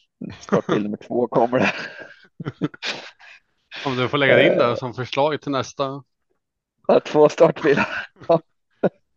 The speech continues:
Speaker 1: Det gäller, det gäller att man håller tungan rätt i mun när man är på start där. Det kommer, <laughs> kommer en pickup som kör över en bakifrån här. Eh, nej, men så, alltså, jag tycker absolut att High on Pepper är väl en, eh, är väl en, eh,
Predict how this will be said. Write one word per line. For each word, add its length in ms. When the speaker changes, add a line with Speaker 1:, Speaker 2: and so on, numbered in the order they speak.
Speaker 1:
Det 120
gäller, 280
det 80
gäller 160
att 160
man 100
håller 180
tungan 400
rätt 220
i 40
mun 220
när 80
man 140
är 40
på 140
start 380
där. 180
Det 80
kommer, 420
<laughs> 640
kommer 260
en 120
pickup 360
som 140
kör 180
över 220
en 100
bakifrån 500
här. 80
Eh, 40
nej, 360
men 140
så, 220
alltså, 240
jag 140
tycker 160
absolut 480
att 100
High 180
on 80
Pepper 420
är 240
väl 440
en, 420
eh, 360
är 180
väl 220
en, 320
eh, 200